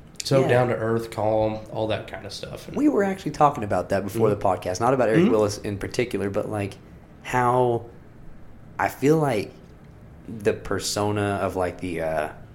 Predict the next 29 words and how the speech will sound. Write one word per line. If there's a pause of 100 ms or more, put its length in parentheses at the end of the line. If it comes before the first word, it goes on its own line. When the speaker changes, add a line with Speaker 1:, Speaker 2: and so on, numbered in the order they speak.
(960)
Speaker 2:
music
superstar,
Speaker 1:
Mm-hmm.
Speaker 2:
you
know,
like,
is,
is
so, (500)
like,
outplayed,
and
maybe,
maybe
not
even
just
in
general,
but,
like,
like,
in
the
Texas
music
scene
for
Speaker 1:
Mm-hmm.